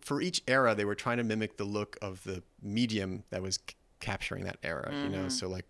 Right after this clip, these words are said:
Speaker 1: Kodachrome or something in the
Speaker 2: Yeah.
Speaker 1: fifties and sixties, and then
Speaker 2: Yeah.
Speaker 1: later on in, in the nineties getting more generic and kinda <laughs> washed out digital, I don't know. Um, but still throughout, there's just this, I don't know if that's a result of the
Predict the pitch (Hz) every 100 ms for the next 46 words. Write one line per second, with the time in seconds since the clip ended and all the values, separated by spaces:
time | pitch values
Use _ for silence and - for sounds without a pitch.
0 | - - 110 101 - 104 95 92 90 95
1 | - 92 90 127 139 104 95 - 110 -
2 | 104 95 101 95 87 - - 104 107 107
3 | 107 107 107 101 - - - - - 104
4 | 101 101 110 113 104 92 98 95 95 90
5 | 98 92 92 95 95 - 98 110 117 -
6 | - 120 104 - 104 107 95 95 95 101
7 | 101 92 - - - 110 107 104 101 104
8 | _ 123 113 - 190 156 - - 127 117
9 | 135 110 107 101 - 117 104 - - 185
10 | 196 - 160 135 117 113 113 110 101 95
11 | 92